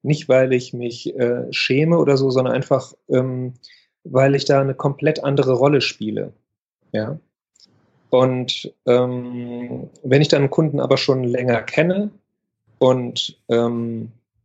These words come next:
man dann vielleicht auch mal abends ein Bierchen trinken geht, dann zaubere ich durchaus. Und, ähm, das ist dann aber wirklich auch in einem privaten Kontext. Und dann habe ich schon, ähm, mein,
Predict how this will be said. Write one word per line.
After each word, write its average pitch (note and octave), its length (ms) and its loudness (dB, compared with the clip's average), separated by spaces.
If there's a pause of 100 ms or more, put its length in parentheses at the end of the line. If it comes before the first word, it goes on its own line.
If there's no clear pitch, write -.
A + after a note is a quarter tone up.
(480)
man B2+ 180 2
dann B2 80 4
vielleicht B2+ 220 2
auch A#2+ 80 -2
mal A#2+ 340 2
abends B2+ 300 0
ein A#2 80 -4
Bierchen E3 260 -2
trinken D3 320 -2
geht, C3+ 420 0 (160)
dann D3+ 480 2
zaubere C#3 360 2
ich - 100 -10
durchaus. E3 580 -2 (760)
Und, C3+ 600 0 (120)
ähm, B2 580 0
das B2 160 0
ist D#3 160 -2
dann C#3 220 0
aber C3 760 2 (100)
wirklich C#3 400 0
auch B2+ 120 0
in C#3 80 -2
einem B2 120 -4
privaten B2 480 0
Kontext. E3 640 -2
Und C3 100 -6
dann B2 160 0
habe C3+ 140 0
ich C3 100 -6
schon, B2+ 500 0 (140)
ähm, B2 920 0
mein, A#2+ 600 2